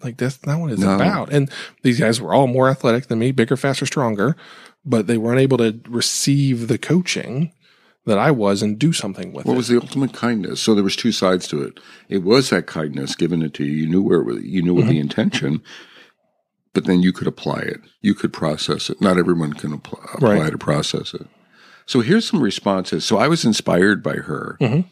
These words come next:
Speaker 2: And then here's some, here's some kindnesses that I came up from. So her context was more general leadership. And I was like, "Ah, agile, agile, agile." So here's just a quick list. This is my corollary list. So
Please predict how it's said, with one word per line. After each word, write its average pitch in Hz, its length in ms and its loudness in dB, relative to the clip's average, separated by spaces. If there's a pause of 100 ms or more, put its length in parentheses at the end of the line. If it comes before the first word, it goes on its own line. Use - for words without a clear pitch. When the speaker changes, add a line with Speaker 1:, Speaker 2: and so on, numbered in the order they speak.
(320)
Speaker 2:
And 95 160 0
then 92 100 -2
here's 123 320 0
some, 107 360 0 (420)
here's 135 320 -4
some 104 180 -2
kindnesses 101 680 2
that 82 180 -2
I 82 120 0
came 80 300 -2
up 78 120 -4
from. 78 340 -4
So 92 220 0
her 135 360 2 (200)
context 85 540 -4
was 80 180 -2
more 82 160 2
general 82 320 2
leadership. 71 600 -2 (420)
And - 120 -10
I 95 40 -2
was 95 160 -2
like, 85 280 -2
"Ah, 107 360 -6 (600)
agile, 98 380 0
agile, 82 260 -2
agile." - 380 -6 (300)
So - 180 0
here's 123 400 0
just - 320 -12
a 90 40 -8
quick - 280 -6
list. 87 440 -2
This 98 320 2
is 101 120 4
my 92 160 2
corollary 87 600 -2
list. 60 300 -10
So 87 240 -4